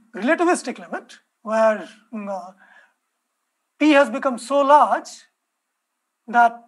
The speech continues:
velocity has, mm, of particles have reached speed of light. So in that case, we just replace V by C. Therefore, there is no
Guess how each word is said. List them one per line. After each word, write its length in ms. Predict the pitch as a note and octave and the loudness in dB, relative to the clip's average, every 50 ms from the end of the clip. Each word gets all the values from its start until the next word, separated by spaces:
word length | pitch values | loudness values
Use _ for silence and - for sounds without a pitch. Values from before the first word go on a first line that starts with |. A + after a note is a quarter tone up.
| _ _ _ _ _ _ _ - | _ _ _ _ _ _ _ -8
velocity 480 | A3 A3+ B3+ B3+ B3 D4 D4 - C#4 | -2 0 2 2 0 0 -6 -8 -6
has, 580 | C4 A3+ A3+ A#3+ A3 - - - - - - - F#4 D#4+ | -6 -4 -6 -6 -8 -10 -18 -20 -20 -20 -20 -20 -18 -14
mm, 140 | A3+ G#3+ A#3 | -12 -12 -12
of 260 | - - G#3 - - | -12 -12 -14 -4 2
particles 300 | B3 A#3 A3+ A3+ A#3 A3+ | 2 2 2 2 -4 -12
have 160 | A#3 G#3 E3 | -12 -12 -10
reached 380 | F3 C4 B3+ - - - - _ _ _ _ _ _ _ _ _ _ _ _ _ _ _ _ _ | -10 -10 -10 -10 -12 -16 -20 _ _ _ _ _ _ _ _ _ _ _ _ _ _ _ _ _
speed 260 | - - - C4 B3+ | -20 -12 -8 -6 -2
of 140 | A#3+ G#3+ - | -2 -2 0
light. 400 | A3 A#3+ A3 - - - - - _ _ _ _ _ _ _ _ _ | 0 0 0 -2 -6 -14 -20 -20 _ _ _ _ _ _ _ _ _
So 100 | - B3 | -12 -10
in 100 | A3+ A3+ | -4 0
that 220 | C4 D4+ D4+ D#4 | 0 0 0 0
case, 420 | - D4 C#4+ E4 E4 - - - - _ _ _ _ _ _ _ - | 0 -2 -2 -2 -6 -10 -18 -20 -20 _ _ _ _ _ _ _ -10
we 140 | C4 C4 - | -6 -4 -2
just 180 | C#4+ C4 - | -2 -4 -4
replace 400 | A3 B3 A#3+ A#3+ C4+ C4+ B3+ - | -4 -6 -6 -4 -2 -2 -2 -4
V 280 | - - G3+ A3+ A3+ G#3+ | -6 -10 -8 -8 -6 -6
by 180 | A3 G3 F#3+ | -8 -10 -12
C. 560 | F3+ - - - - - - A#3+ G#3 A3+ D4 A#4+ - _ _ _ _ _ _ _ _ - | -12 -18 -20 -20 -20 -18 -14 -14 -14 -14 -14 -16 -20 _ _ _ _ _ _ _ _ -16
Therefore, 400 | A#3 G3+ A3 A3 A3 A3+ G3+ - - | -10 -8 -8 -6 -8 -10 -14 -14 -14
there 100 | - B3 | -16 -14
is 80 | F3+ | -10
no 360 | G3 A3+ A#3 A3+ A3 - - | -6 -4 -4 -4 -4 -8 -12